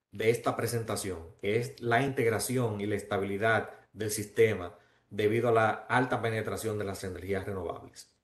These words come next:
Entonces, eh, la, en la República Dominicana se han hecho diferentes estudios e incluso tesis de algunos alumnos, eh, como fue la, la de la Universidad de Comillas, el señor Cifredo Alexis, que hizo una tesis justamente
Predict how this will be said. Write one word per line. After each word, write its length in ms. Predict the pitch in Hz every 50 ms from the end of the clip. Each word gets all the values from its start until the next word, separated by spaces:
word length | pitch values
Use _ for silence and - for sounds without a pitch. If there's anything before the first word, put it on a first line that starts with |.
| _ _ _ _ _ - - - _ _
Entonces, 500 | - - 131 127 107 98 98 98 - - - - _ _ _ _ _ _ -
eh, 760 | 107 110 110 110 110 110 107 104 101 - - - - - _ _ _ _ _ _ _ -
la, 340 | 110 117 117 113 110 107 -
en 80 | - 127
la 80 | 120
República 400 | 117 120 120 143 151 170 156 160
Dominicana 500 | 156 156 156 151 151 143 135 120 117 113
se 120 | 113 - 117
han 80 | 120
hecho 200 | 123 123 135 123
diferentes 540 | 117 120 120 117 110 110 110 110 120 107 -
estudios 760 | 101 - - - 98 95 90 85 78 73 - - - - _ _ _ _ _ _ _ _ _ _ _ _ - - _ _ -
e 140 | - 107 107
incluso 640 | 104 104 104 - 131 143 143 131 - - 107 104
tesis 640 | - - 139 151 147 147 - 127 117 - - - - -
de 220 | 98 101 98 98
algunos 520 | 98 95 92 92 110 117 120 127 120 - -
alumnos, 680 | 117 110 110 127 135 135 120 107 101 98 101 - - _ _ _ _ - - _ _ _ _ -
eh, 480 | - - 101 101 98 95 95 87 - -
como 320 | - 101 101 98 98 98
fue 600 | 95 - 110 110 113 117 120 120 120 120 - - -
la, 480 | 120 104 101 101 98 98 95 95 95 101
la 140 | 101 101 98
de 60 | 101
la 120 | 101 101
Universidad 440 | 101 98 98 98 95 - 107 107 107
de 100 | 117 117
Comillas, 640 | - 120 117 117 127 135 127 110 107 107 104 104 -
el 100 | 104 92
señor 380 | 87 95 95 95 101 110 113 113
Cifredo 560 | - 110 101 - - 110 107 113 110 117 - -
Alexis, 580 | 104 104 120 135 131 131 - - 104 104 -
que 180 | - - - 92
hizo 220 | 92 95 - 117
una 220 | 113 110 104 104 -
tesis 360 | 131 123 117 - - 101 -
justamente 880 | - 117 120 120 - - 117 113 117 113 107 101 95 - 104 - -